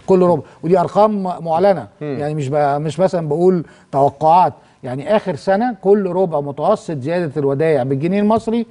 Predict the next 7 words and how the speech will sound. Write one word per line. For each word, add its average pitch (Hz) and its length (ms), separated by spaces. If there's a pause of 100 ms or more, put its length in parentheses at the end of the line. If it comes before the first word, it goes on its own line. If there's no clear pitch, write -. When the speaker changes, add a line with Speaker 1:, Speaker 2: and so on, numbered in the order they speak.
(140)
Speaker 2:
مم. 139 100
Speaker 1:
في 147 100
حدود 185 320 (280)
خمسين 180 500
مليار 151 260
جنيه. 113 260
Speaker 2:
مم. 127 220